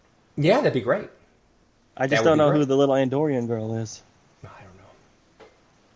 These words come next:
Speaker 2: So, anyways, uh,
Speaker 1: Well,
Speaker 2: we won't
Speaker 1: that
Speaker 2: have to
Speaker 1: could be
Speaker 2: wonder
Speaker 1: Harry,
Speaker 2: too much
Speaker 1: but
Speaker 2: longer. It'll be the twenty-sixth, so just, uh,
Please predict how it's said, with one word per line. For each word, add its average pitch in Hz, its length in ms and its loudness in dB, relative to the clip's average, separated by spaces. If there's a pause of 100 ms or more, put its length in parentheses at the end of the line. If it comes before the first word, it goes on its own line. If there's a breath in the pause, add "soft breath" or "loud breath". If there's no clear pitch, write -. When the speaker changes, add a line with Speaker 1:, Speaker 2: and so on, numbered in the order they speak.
Speaker 2:
So, 120 200 -2
anyways, 165 560 4
uh, 139 40 0 (220)
Speaker 1:
Well, 143 80 0
Speaker 2:
we 160 120 0
won't 175 160 0
Speaker 1:
that 170 60 4
Speaker 2:
have 160 100 0
to 151 60 0
Speaker 1:
could 127 40 4
be 127 40 -8
Speaker 2:
wonder 139 200 -2
Speaker 1:
Harry, 127 120 -8
Speaker 2:
too 139 80 -8
much 123 180 -4
Speaker 1:
but - 20 -10
Speaker 2:
longer. 117 300 -6
It'll 131 120 -6
be 131 100 -4
the 120 100 -4
twenty-sixth, - 760 -6
so 117 220 -4
just, 123 360 -6
uh, 123 120 2